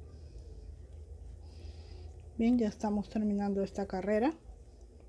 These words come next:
Y miren, así es como debe verse nuestro tejido. Y vamos a continuar respetando siempre esta línea que tenemos aquí de punto de jersey hasta contar en este lado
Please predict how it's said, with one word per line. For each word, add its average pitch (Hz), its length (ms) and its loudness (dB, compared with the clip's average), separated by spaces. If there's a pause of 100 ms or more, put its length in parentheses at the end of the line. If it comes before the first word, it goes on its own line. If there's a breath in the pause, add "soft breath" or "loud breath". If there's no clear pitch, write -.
(1900 soft breath)
Y 208 140 6
miren, 202 360 6 (2250 soft breath)
así 202 180 0
es 196 100 2
como 208 260 2
debe 196 180 8
verse 196 280 4
nuestro 208 360 2
tejido. 262 480 10 (400 loud breath)
Y 233 80 12
vamos 233 240 12
a 269 80 6
continuar 262 400 10
respetando 254 600 12
siempre 262 520 10
esta 254 440 10
línea 247 380 8
que 240 120 4
tenemos 226 360 4
aquí 240 180 4
de 240 120 10
punto 240 320 8
de 247 120 12
jersey 269 320 12 (500 loud breath)
hasta 285 360 8
contar 277 560 12
en 240 160 10
este 294 320 10
lado 294 420 12